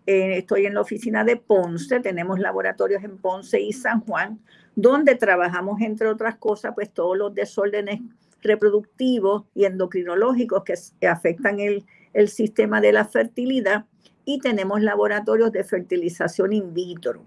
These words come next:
Cuando queremos, ah, entender, ¿verdad?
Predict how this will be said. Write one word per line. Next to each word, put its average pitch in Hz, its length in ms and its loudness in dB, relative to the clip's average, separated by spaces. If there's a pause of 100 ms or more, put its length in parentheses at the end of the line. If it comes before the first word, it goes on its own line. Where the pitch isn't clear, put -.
(1400)
Cuando 233 400 6
queremos, 294 840 0 (220)
ah, 240 420 -2 (540)
entender, 220 880 -2
¿verdad? 202 420 -2